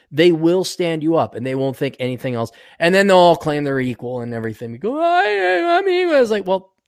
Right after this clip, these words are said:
you know, equal people honor their word. I, I think that's what it is, is the, the backstabbing nature is one thing, but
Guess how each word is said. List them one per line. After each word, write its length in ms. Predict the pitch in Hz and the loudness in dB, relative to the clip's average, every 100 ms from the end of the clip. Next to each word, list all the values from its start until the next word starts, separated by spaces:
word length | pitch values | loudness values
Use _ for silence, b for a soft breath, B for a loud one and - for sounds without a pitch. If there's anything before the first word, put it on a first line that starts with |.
| _ _ | _ _
you 100 | 202 | -6
know, 160 | 208 - | -6 -6
equal 380 | 220 403 415 392 | -2 0 2 0
people 680 | - 285 - 185 147 123 - _ - | 0 -2 0 2 2 0 -6 _ -4
honor 340 | 135 208 196 | -2 0 -2
their 180 | 127 120 | -2 -4
word. 520 | 104 120 131 90 82 _ | -6 -6 -4 -6 -12 _
I, 120 | 123 135 | -6 -2
I 100 | 175 | -2
think 180 | - 175 | -2 0
that's 220 | 180 - | 0 2
what 120 | 160 | -2
it 140 | 131 117 | -2 -4
is, 180 | 110 | -4
is 180 | 101 95 b b b b b - | -6 -12 b b b b b -8
the, 340 | 123 117 107 - - | -4 -4 -6 -10 -8
the 140 | 113 | -8
backstabbing 720 | 107 147 180 196 - 196 175 | -2 2 2 0 0 0 2
nature 320 | 165 151 - | 0 -4 -4
is 140 | 123 - | -6 -4
one 240 | 117 117 | -4 -4
thing, 340 | 110 107 98 98 | -4 -10 -12 -8
but 220 | 113 104 | -8 -8